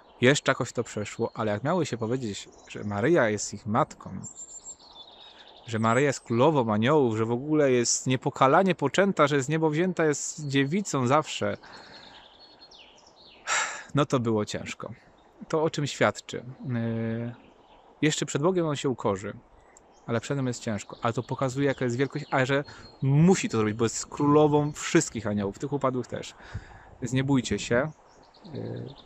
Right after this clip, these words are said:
bo mamy najpotężniejszą, najwaleczniejszą hetmankę wojsk niebie-,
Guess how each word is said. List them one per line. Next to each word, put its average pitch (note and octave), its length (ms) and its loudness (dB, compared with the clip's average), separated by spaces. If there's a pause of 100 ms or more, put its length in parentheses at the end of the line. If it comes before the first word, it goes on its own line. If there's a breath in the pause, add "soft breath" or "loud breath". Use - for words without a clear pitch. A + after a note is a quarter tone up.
(180)
bo A#2 200 0
mamy C3+ 520 2 (360)
najpotężniejszą, C3 1160 2
najwaleczniejszą B2 840 0 (460 loud breath)
hetmankę B2+ 640 2
wojsk A2+ 260 0
niebie-, A2+ 320 0